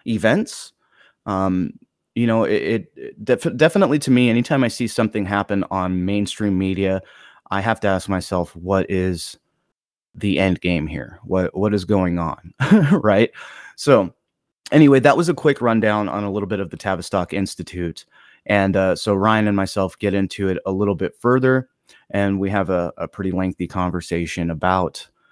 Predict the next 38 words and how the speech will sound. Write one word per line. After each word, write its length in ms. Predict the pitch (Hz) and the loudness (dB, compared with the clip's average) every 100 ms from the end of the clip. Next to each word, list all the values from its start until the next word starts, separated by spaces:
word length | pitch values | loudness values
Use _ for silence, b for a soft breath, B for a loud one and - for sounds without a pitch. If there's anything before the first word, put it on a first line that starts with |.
| _ | _
some 240 | - 127 113 | -2 2 4
of 120 | 95 | 4
this 180 | 101 - | 0 0
mind 340 | 101 95 95 | 0 0 -2
control 440 | 104 95 95 90 | -4 -6 -2 -2
and 100 | 90 | -2
social 380 | - 95 90 90 | -2 -4 -2 -2
engineering 680 | 90 90 90 90 90 87 87 | -2 0 0 0 0 -2 -4
and, 220 | 80 78 - _ _ _ | -6 -8 -12 _ _ _
uh, 200 | - 69 65 | -12 -12 -10
you 120 | 92 | -8
know, 220 | 80 71 - _ | -8 -8 -14 _
how 220 | - 98 | -2 0
some 240 | 90 - 95 | 0 0 0
of 60 | |
this 140 | 87 - | 0 -2
stuff 240 | 90 85 | -2 -2
came 220 | - 85 | -4 -6
about 560 | 71 85 87 85 82 - | -4 -2 0 0 -4 -10
and 380 | - 85 82 82 _ _ _ - | -8 -6 -4 -6 _ _ _ -4
what 160 | 98 | 0
it 60 | 117 | 2
means 260 | 110 185 - | 4 2 0
to 160 | 87 | -4
us. 260 | - - - _ B B B | -4 -8 -14 _ B B B
So, 300 | - 107 101 | 2 4 6
uh, 160 | 98 95 | 4 2
again, 240 | 104 101 | 0 2
I 40 | 101 | 2
wanna 220 | 101 95 | 2 0
thank 340 | - 110 113 | 2 2 2
you 160 | 123 131 | 2 2
for 180 | 147 107 | 2 -2
tuning 320 | - 104 104 | 2 2 4
into 260 | 101 98 98 | 2 0 -2
Red 260 | 95 95 | 0 -2
Thread 260 | - 90 90 | -2 -2 -2
Podcast, 680 | 95 90 87 - 92 101 - | -4 -4 -4 -4 -4 -4 -12